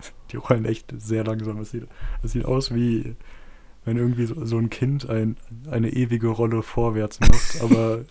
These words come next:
Speaker 1: es kommt nie Schwung dazu oder so. Es ist
Speaker 2: Das
Speaker 1: einfach nur,
Speaker 2: stimmt.
Speaker 1: es, es, es rollt wie so ein Autoreifen, der von einem Auto abgefallen ist.
Speaker 2: <laughs> Ja, das ist tatsächlich eine ziemlich gute Beschreibung.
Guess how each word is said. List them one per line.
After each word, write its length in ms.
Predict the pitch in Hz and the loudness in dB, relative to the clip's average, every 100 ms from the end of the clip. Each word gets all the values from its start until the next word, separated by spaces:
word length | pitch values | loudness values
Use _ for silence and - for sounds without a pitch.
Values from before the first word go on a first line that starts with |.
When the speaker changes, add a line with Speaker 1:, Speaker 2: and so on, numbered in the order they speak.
| - 127 | -10 -8
Speaker 1:
es 120 | - | 2
kommt 280 | 131 123 135 | 2 4 2
nie 100 | 139 | 4
Schwung 320 | 330 135 139 | 4 4 4
dazu 420 | 120 - 143 131 | 2 -2 -4 -2
oder 280 | 117 107 104 | -2 -4 -4
so. 240 | 110 107 - - - - | -6 -8 -12 -16 -16 -8
Es 80 | - 294 | 0 2
ist 60 | 143 | 4
Speaker 2:
Das 20 | |
Speaker 1:
einfach 320 | 127 120 - | 4 4 6
nur, 220 | - 143 | 8 6
Speaker 2:
stimmt. 220 | 127 - - - - - - - | 2 -4 -2 -2 -2 -4 -8 -6
Speaker 1:
es, 180 | 110 113 | -6 -8
es, 180 | 170 117 127 | -10 -10 -10
es 280 | 131 113 120 | -10 -8 -4
rollt 260 | 120 117 | -4 -2
wie 80 | 120 | -2
so 160 | 117 117 | 0 0
ein 180 | 117 120 | 0 0
Autoreifen, 600 | 135 131 117 123 127 117 | 0 0 -2 -2 -2 -4
der 140 | 117 | -4
von 140 | - 117 | -4 -4
einem 100 | 110 | -2
Auto 300 | 127 120 113 | -2 -4 -4
abgefallen 600 | 110 - 110 - 107 104 107 | -6 -6 -8 -6 -6 -6 -8
ist. 160 | - - - - - | -12 -18 -20 -20 6
Speaker 2:
<laughs> 420 | 226 - - - 233 | 10 10 10 8 8
Ja, 220 | 180 151 - 196 - - 147 - - - - 285 - | 6 4 0 -4 -4 -10 -10 -12 -20 -14 -2 -2 0
das 200 | 165 143 | 0 2
ist 80 | 151 | 2
tatsächlich 480 | 160 123 143 139 147 | 0 0 0 2 2
eine 160 | 143 127 | 0 -4
ziemlich 420 | - 156 127 - | -4 -4 -4 -6
gute 240 | 165 135 | -6 -6
Beschreibung. 720 | 110 - 127 127 107 107 131 | -6 -4 -2 -2 -2 -4 -6